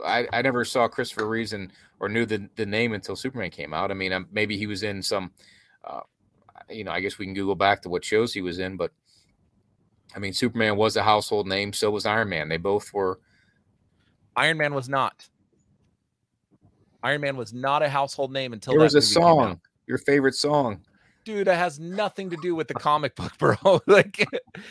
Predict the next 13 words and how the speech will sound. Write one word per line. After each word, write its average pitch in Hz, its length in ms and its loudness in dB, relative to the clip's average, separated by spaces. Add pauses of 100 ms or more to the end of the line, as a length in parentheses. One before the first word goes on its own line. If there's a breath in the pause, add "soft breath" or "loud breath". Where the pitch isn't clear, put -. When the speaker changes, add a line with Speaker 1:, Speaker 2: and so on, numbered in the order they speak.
(200 loud breath)
Speaker 2:
Iron 190 300 8
Man 170 200 2
was 135 160 0
not 156 260 6
a 151 40 8
household 147 400 4
name. 123 300 -2
That's 151 280 6
why 147 160 4
no 143 220 0
studio 139 420 -2
bought 127 280 0
it. - 140 -8